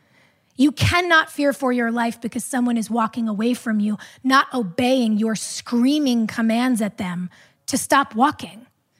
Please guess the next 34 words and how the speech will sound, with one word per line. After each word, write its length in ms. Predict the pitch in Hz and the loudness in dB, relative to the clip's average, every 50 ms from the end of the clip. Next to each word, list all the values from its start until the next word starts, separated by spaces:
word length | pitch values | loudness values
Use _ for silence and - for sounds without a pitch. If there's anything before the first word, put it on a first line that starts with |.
| _ _ _ _ _ _ _ _ _ - | _ _ _ _ _ _ _ _ _ -2
And 140 | 277 277 247 | 0 0 2
you 120 | 262 262 | 0 0
do 140 | 202 262 277 | 0 -2 0
not 160 | 285 277 269 | 0 0 2
have 180 | 247 277 285 214 | 2 0 0 0
the 100 | 240 220 | 0 -2
right 320 | 190 175 233 254 262 - - | 0 0 0 0 0 -2 -6
to 180 | 269 - - | -8 -4 -4
execute 440 | 269 269 - - 233 - - 240 - | -4 -4 -4 -10 -10 -6 -8 -6 -6
that 180 | - 226 - - | -6 -10 -10 -12
person 440 | - - 277 254 - - 220 220 190 - - - _ | -6 -4 -4 -4 -2 -2 -2 -2 -4 -6 -14 -14 _
because 280 | - 254 - 269 226 | -8 -6 -4 -4 -2
they 120 | 220 254 262 | 0 -2 -2
prioritize 840 | - - - 277 262 262 269 277 277 - - 247 226 226 196 190 | -2 0 2 4 4 6 6 4 4 2 0 0 0 0 -2 -2
getting 300 | 170 254 247 277 302 339 | 0 0 0 0 0 -2
in 140 | 349 339 330 | -4 -4 0
their 160 | 320 294 277 | 0 0 0
car 420 | - - - - 277 277 277 254 214 | 0 -4 0 2 4 4 4 2 0
and 180 | 196 214 233 | -2 -2 -4
telling 300 | - - 262 262 262 262 | -2 -2 -2 -2 0 2
their 120 | 254 254 233 | 0 0 0
children 640 | - - - - 330 302 320 240 247 233 214 196 - - - - - _ | -2 -4 -4 -2 0 -2 0 2 4 4 4 2 0 -6 -20 -20 -10 _
everything 480 | - 277 269 247 349 320 - 349 320 302 | -2 -2 0 0 -2 -4 -2 -2 0 0
is 160 | 285 240 214 | 2 2 2
okay 680 | 254 240 208 - - - 269 240 247 269 294 339 359 - - - - _ | 0 0 0 -2 -4 0 2 2 2 2 0 -2 -4 -10 -14 -18 -10 _
while 220 | - 269 269 269 | 0 2 2 2
a 60 | 262 | 0
bunch 220 | 233 277 277 247 - | -2 -2 -4 -4 -6
of 120 | 254 208 | -8 -8
police 400 | - - 294 247 254 277 302 - | -8 -8 -4 0 0 0 0 -2
have 180 | - 285 247 214 | -4 -4 -2 0
their 120 | 240 226 | 0 0
guns 540 | 208 208 190 175 233 226 240 262 285 269 247 | 0 -2 0 2 4 4 6 6 4 2 2
drawn, 480 | - 302 302 311 320 330 339 349 370 | 2 4 4 4 4 4 2 2 0